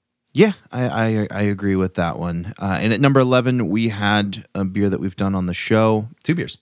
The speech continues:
Speaker 1: Well, uh, two, what?
Speaker 2: Yeah,
Speaker 1: Two
Speaker 2: we,
Speaker 1: beers we've
Speaker 2: yeah,
Speaker 1: done on the
Speaker 2: yeah.
Speaker 1: show.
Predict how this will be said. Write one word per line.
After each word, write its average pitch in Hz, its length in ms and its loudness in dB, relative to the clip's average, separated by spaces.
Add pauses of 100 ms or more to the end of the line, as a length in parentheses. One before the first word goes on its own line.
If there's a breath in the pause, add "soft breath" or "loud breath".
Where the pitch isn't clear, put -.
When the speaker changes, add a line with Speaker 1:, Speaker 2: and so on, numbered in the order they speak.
Speaker 1:
Well, 101 420 0
uh, 92 200 -6 (580)
two, 135 260 0
what? 165 220 0 (160)
Speaker 2:
Yeah, 170 100 4
Speaker 1:
Two 311 80 2
Speaker 2:
we, - 80 2
Speaker 1:
beers - 160 0
we've - 80 0
Speaker 2:
yeah, 185 60 4
Speaker 1:
done 180 80 0
on 127 80 -6
the 104 80 -4
Speaker 2:
yeah. 143 80 2
Speaker 1:
show. 85 140 -4